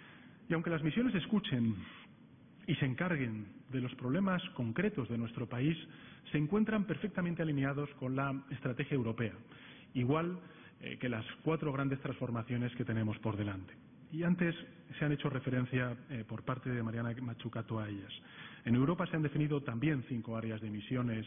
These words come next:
eh, eh, que formarían parte del programa de investigación europeo dos mil veintiuno dos mil veintisiete, Horizonte Europa, y que son las siguientes. La primera, cien ciudades climáticamente neutras por y para los ciudadanos antes del año dos mil veinte,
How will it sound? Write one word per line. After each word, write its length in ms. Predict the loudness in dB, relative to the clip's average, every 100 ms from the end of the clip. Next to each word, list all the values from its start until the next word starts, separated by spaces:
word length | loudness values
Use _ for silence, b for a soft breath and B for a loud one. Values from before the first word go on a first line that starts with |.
| -6
eh, 220 | -8 -8 B B B -14 -12
eh, 360 | -10 -8 -8
que 160 | -4 -4
formarían 480 | -2 0 2 2 2
parte 240 | -2 -4
del 160 | -4 -4
programa 360 | -4 -2 -2
de 60 | -2
investigación 500 | -4 -4 -6 -4 -4
europeo 420 | -4 -2 -2 -2 -4
dos 140 | 0 2
mil 100 | 2
veintiuno 380 | 2 2 2
dos 120 | 0 -2
mil 120 | -2
veintisiete, 520 | -4 0 0 2 0
Horizonte 420 | -2 -4 -4 -4
Europa, 420 | 0 0 2 -2 -4 B B B B
y 60 | -4
que 100 | 0
son 160 | 2
las 100 | 2
siguientes. 480 | -2 -2 0 -2 -4 -10 -14 -10
La 80 |
primera, 380 | 0 2 2 -2 B B B B 0
cien 220 | 4 4 4
ciudades 420 | 4 4 4 0 -2 -12 -2
climáticamente 760 | 4 4 4 0 0 -2 -2
neutras 400 | -2 -2 -2 -4 -4 B B 2
por 160 | 4
y 60 | 4
para 200 | 0 -2
los 140 | -4
ciudadanos 480 | -4 -4 -2 -2 -4 -6 -8 0
antes 420 | 0 0 -6 -4
del 120 | -4
año 180 | 0 0
dos 140 | 0
mil 140 | -2 -2
veinte, 280 | -4 -8